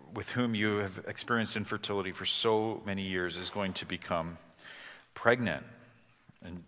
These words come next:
and Zechariah's like, "Way too old for that. <laughs> That ship has sailed."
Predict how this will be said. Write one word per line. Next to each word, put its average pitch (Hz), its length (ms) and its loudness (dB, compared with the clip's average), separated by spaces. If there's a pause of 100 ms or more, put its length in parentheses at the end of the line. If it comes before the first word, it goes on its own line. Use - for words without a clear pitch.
(140)
and 87 320 -2
Zechariah's 98 500 6
like, 85 160 6 (460)
"Way 107 340 6
too 120 220 4
old 117 180 10
for 131 140 4
that. 117 500 12 (120)
<laughs> - 100 -4
That - 160 4
ship - 300 2
has 127 180 6
sailed." 110 600 6